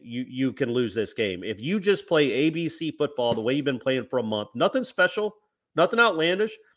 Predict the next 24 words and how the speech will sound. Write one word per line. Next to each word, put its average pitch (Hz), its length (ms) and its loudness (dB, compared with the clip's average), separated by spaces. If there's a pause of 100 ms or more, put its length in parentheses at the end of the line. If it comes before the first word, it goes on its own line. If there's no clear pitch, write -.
(180)
It's - 160 -4
not 277 140 4
like 247 120 6
you 214 100 2
look 196 200 4
back 185 240 8
at 156 80 -4
these 165 180 -6
games 151 380 2
and 123 120 -4
think, 127 200 -4
"Wow, 160 180 4
Jordan 151 300 -2
Travis 151 460 0
was 120 120 -8
like 123 160 -2
Houdini. 120 520 -6 (680)
He's 208 180 -4
looking 170 180 2
like 147 160 2
Peyton 151 240 0
Manning 180 280 2
out 98 160 -4
there." 95 160 -8